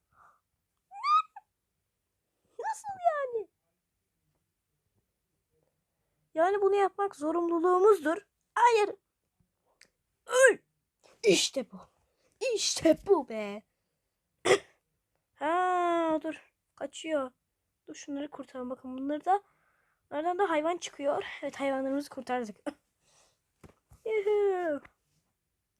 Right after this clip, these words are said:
Bu bölümde bu kadar olsun arkadaşlar. Bakalım bir sonraki bölümde ne olacak?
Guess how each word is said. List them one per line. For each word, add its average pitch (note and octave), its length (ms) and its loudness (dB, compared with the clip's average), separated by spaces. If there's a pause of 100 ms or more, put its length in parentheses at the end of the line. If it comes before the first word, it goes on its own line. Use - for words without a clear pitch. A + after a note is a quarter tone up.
(720)
Bu E4 60 -4
bölümde F#4+ 240 -4
bu G4 60 -6
kadar G4 220 -2
olsun D#4+ 260 -2
arkadaşlar. C#4+ 540 -10
Bakalım E4+ 260 -8
bir - 60 -18
sonraki F4 280 -10
bölümde E4 280 -2
ne E4 160 0
olacak? F4+ 380 -4